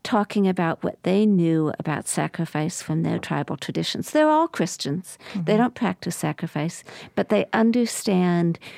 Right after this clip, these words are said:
Speaker 1: what it symbolizes in terms of their relationship with God. And that just completely changed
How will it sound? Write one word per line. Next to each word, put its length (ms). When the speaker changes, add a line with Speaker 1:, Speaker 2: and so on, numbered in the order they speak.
Speaker 1:
what 540
it 180
symbolizes 880
in 100
terms 360
of 100
their 160
relationship 640
with 140
God. 340
And 120
that 180
just 180
completely 560
changed 840